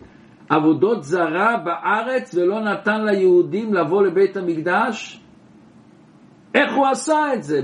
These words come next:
מה גרם לו לרדת למדרגה כזאת?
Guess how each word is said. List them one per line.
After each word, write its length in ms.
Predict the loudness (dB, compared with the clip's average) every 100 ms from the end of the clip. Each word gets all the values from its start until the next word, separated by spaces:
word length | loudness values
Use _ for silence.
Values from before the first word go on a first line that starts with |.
| 0
מה 220 | 0 0 0
גרם 480 | -2 0 0 0 0
לו 100 | -2
לרדת 760 | 0 0 0 0 0 -2 -6
למדרגה 540 | -4 -4 -2 -2 -2 -4
כזאת? 300 | -8 -16